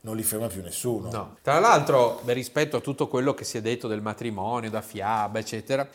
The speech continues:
Speaker 2: ci sono delle recenti rivelazioni, eh, soprattutto un documentario da poco andato in onda sulla T V inglese. Si parla di milioni di dollari.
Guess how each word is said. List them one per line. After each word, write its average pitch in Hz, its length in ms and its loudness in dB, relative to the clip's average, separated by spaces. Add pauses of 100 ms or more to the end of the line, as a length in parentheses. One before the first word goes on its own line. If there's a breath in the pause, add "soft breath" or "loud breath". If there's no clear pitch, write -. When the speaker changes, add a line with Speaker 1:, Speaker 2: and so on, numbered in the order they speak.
(100)
Speaker 2:
ci - 120 -6
sono 143 420 4
delle 131 380 2
recenti 151 640 -2
rivelazioni, 123 1160 2
eh, 110 680 0
soprattutto 120 460 -6
un 131 60 -2
documentario 120 1120 -2
da 127 140 -4
poco 165 320 2
andato 135 320 0
in 147 80 -2
onda 123 240 0
sulla 117 260 0
T 131 160 -2
V 123 140 2
inglese. 104 840 -2
Si - 180 -4
parla 196 280 6
di 147 120 0
milioni 147 540 2
di 127 160 -4
dollari. 104 840 0